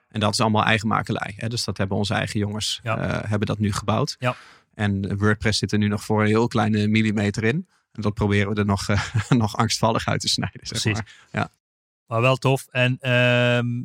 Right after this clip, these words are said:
Speaker 2: nou ja, dan heb je die, die, die pagebuilder. Ik ben ook wel benieuwd naar het verdienmodel toen der tijd en hoe dat gaandeweg is veranderd.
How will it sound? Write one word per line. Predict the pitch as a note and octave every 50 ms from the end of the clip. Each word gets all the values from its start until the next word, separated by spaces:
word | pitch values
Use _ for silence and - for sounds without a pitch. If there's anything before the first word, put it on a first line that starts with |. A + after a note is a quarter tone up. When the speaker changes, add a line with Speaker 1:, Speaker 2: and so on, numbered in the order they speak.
| - _ _ _
Speaker 2:
nou | _ C3 B2 B2+
ja, | B2 A#2
dan | A2+ A#2+ A#2+
heb | B2 B2 -
je | B2+
die, | A#2 A2+ A#2 A#2+
die, | A#2 A#2 A2+ A2+
die | A2 A2+ G2+
pagebuilder. | - C3 C#3+ C3+ - C#3+ C#3+ D3 D3 C3+
Ik | B2
ben | B2+ C3 C3+
ook | C#3 C3+
wel | C#3+ B2
benieuwd | A#2 A#2+ B2 B2+ B2
naar | B2+ B2 A#2+
het | A2 -
verdienmodel | - G#2+ A#2+ C3 C#3 C3+ B2 B2+ B2 A#2
toen | - C#3 C3+
der | C3+ B2+
tijd | - B2+ A#2+ C3+ -
en | C3
hoe | B2 A#2+
dat | A#2+ A2+ G#2
gaandeweg | - C3+ B2+ A#2+ A#2 A2 G#2+ G#2 -
is | A2+ -
veranderd. | - - A2 B2 B2 B2+ C#3+ -